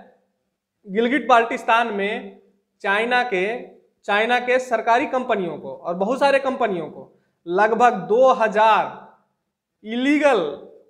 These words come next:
पट्टे दिए जा चुके हैं, कॉन्ट्रैक्ट्स दिए जा चुके हैं माइनिंग के।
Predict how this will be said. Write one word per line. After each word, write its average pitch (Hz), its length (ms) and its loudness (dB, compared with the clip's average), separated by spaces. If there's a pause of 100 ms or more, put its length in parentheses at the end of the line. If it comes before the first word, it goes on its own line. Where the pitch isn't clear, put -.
(380)
पट्टे 226 300 2
दिए 226 260 0
जा 233 120 0
चुके 240 260 -8
हैं, 254 280 -6
कॉन्ट्रैक्ट्स 226 600 -2
दिए 208 260 0
जा 233 120 0
चुके 233 260 -8
हैं 240 160 -4
माइनिंग 208 540 0
के। 139 180 -12